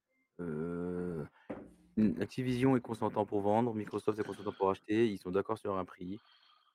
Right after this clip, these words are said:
Euh, si Microsoft ou n'importe qui veut bouffer ses concurrents, ben, je vois pas en quoi ça pourrait poser un problème. Euh,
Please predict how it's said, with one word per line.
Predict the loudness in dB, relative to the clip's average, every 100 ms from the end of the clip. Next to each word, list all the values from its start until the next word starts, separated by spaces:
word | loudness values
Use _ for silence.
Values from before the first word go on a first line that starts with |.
| _ -6
Euh, | -4 -2 -2 -4 -4 -6 -6
si | -8 -2 2
Microsoft | 2 2 0 2 2 2
ou |
n'importe | 0 2 0
qui | -2 -4
veut | -6
bouffer | -6 -10 -10
ses | -6
concurrents, | -8 -4 -2 0
ben, | -2 -6
je | -4
vois | -4 -2
pas | 0
en | -2
quoi | 2 2 2 -4 _ _ _ _ _ _ _
ça | -2
pourrait | 0 -2
poser | 0 -2
un | -2
problème. | -4 -2 0 0 -2 _ _ _ _ _ _ -10
Euh, | -10 -10